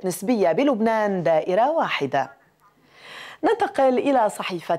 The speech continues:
المستقبل وفيها: الحكومة تدير محركاتها وطريق الثقة سالكة وآمنة، بيان القسم، عناوين مقتضبة وإنجاز سريع. في عناوين صحيفة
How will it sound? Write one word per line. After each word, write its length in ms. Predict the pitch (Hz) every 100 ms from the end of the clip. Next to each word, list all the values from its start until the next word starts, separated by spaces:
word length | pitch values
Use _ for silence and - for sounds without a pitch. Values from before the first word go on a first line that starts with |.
| -
المستقبل 680 | 190 185 - 240 240 240 254
وفيها: 680 | 208 180 220 208 208 233 320 - -
الحكومة 460 | 214 214 - 220 214
تدير 360 | 202 190 220
محركاتها 800 | 196 185 196 185 233 233 233 202
وطريق 460 | 190 180 196 214 -
الثقة 420 | 254 240 - 202
سالكة 680 | 190 - 208 247 262 294 277
وآمنة، 680 | 269 - 247 180 175 170 160 - -
بيان 360 | 175 196 190 180
القسم، 560 | 175 240 240 294 302
عناوين 460 | 226 190 180 185 175
مقتضبة 640 | 202 - 233 208 208 196 190 - -
وإنجاز 720 | 202 220 175 165 151 160 156
سريع. 560 | 170 170 - 233 131 - - - _ _ _ _ _ _ _ _ - - - - -
في 240 | - 254
عناوين 400 | 208 196 202 202
صحيفة 440 | 190 214 202 196